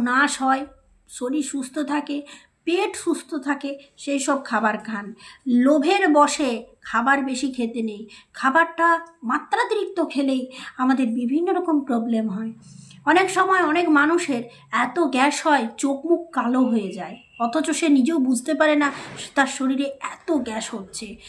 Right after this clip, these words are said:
তাই নিয়মিত ব্যায়াম করা, শরীর চর্চা করা, শবাসন করা, ভালো মতো নাম ধ্যান করা, শরীরে যাতে মেদ না হয় সেদিকে লক্ষ্য রাখা, প্রতিদিন সকালবেলায় উঠে কিছুটা পরিমাণে হাঁটা, এগুলোর মধ্যে পজিটিভ এনার্জি উৎপন্ন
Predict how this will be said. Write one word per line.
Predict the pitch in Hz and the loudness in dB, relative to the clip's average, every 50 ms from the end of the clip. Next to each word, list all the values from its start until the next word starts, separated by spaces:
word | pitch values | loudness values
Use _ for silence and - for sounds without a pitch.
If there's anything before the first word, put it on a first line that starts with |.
| - - - | -20 -16 -2
তাই | - 240 254 262 262 | 2 2 2 2 0
নিয়মিত | 254 254 262 269 269 269 269 - 269 | -2 -4 -4 -2 -2 -4 -4 -4 -6
ব্যায়াম | 247 226 226 233 240 247 247 240 | -6 -4 -4 -2 -2 -2 -2 -2
করা, | 233 240 240 240 233 233 233 - - _ | -4 -2 -2 0 -2 -4 -4 -12 -18 _
শরীর | - - - 240 233 233 285 294 277 262 | -14 -8 -2 0 0 2 2 2 0 0
চর্চা | 262 247 240 233 233 262 254 240 | 0 0 -2 0 0 0 -2 0
করা, | - 226 220 226 226 226 226 - _ _ | 0 -2 0 0 0 -2 -4 -10 _ _
শবাসন | - - - 233 220 226 262 277 285 285 - 302 277 262 247 247 | -14 -8 -2 -2 2 4 4 4 4 2 -2 -4 -4 -4 -4 -4
করা, | 247 233 233 226 226 226 - - _ - - | -4 -2 -2 -2 -4 -6 -10 -20 _ -8 -6
ভালো | 220 226 240 262 285 294 | -2 0 0 2 2 0
মতো | 285 285 277 277 285 262 | 0 -2 -2 -4 -4 -4
নাম | 226 208 208 214 220 233 233 | -4 -4 -4 -4 -4 -4 -4
ধ্যান | 226 233 277 262 254 247 | -4 -4 -4 -4 -4 -4
করা, | 233 226 226 226 226 - - _ _ | -4 -4 -4 -6 -8 -10 -20 _ _
শরীরে | - - 262 254 254 285 294 294 285 | -8 -4 -2 0 2 4 4 4 2
যাতে | 269 277 269 269 285 | 0 -2 -4 -4 -2
মেদ | 240 226 233 247 262 247 269 | 0 0 0 0 -2 -4 -4
না | 240 233 226 233 | -4 -2 -2 -2
হয় | 226 247 262 254 | -2 -2 -2 -4
সেদিকে | 254 254 233 247 240 240 233 226 | -4 -4 -6 -6 -4 -4 -4 -4
লক্ষ্য | 220 214 - - 240 233 | -4 -6 -8 -4 -2 0
রাখা, | 226 220 226 - 220 220 | 0 0 0 -2 -6 -6
প্রতিদিন | 220 - 285 262 262 294 262 277 294 277 | -6 -6 -6 -4 -2 -2 0 2 2 0
সকালবেলায় | 262 - 233 226 233 233 233 226 233 233 240 240 240 | 2 0 0 2 4 2 2 4 2 2 2 0 0
উঠে | 240 226 233 - 269 262 262 - - - - - _ | 0 -2 0 2 0 0 0 -2 -8 -16 -18 -12 _
কিছুটা | - 285 262 - 311 294 302 277 | 2 2 4 4 2 4 4 4
পরিমাণে | 262 262 233 226 226 226 226 214 220 226 | 2 2 0 0 2 2 2 0 -2 -4
হাঁটা, | 202 - 226 220 226 - 226 233 226 - - _ - | -4 0 0 0 2 4 2 2 2 -4 -16 _ -6
এগুলোর | 269 240 262 269 262 262 262 | -4 -2 0 2 2 4 4
মধ্যে | 254 240 240 254 240 - | 2 2 0 -2 -4 -2
পজিটিভ | 226 214 196 - 233 - 269 240 226 - - | -4 -4 -4 -4 -4 -4 -2 -4 -4 -4 -6
এনার্জি | 220 208 226 240 240 233 - - 233 240 233 - - - - - - | -6 -2 0 0 0 0 0 -2 -2 -2 -4 -6 -18 -20 -18 -6 -4
উৎপন্ন | 262 233 - - 240 233 233 240 | -4 -4 0 2 4 4 4 4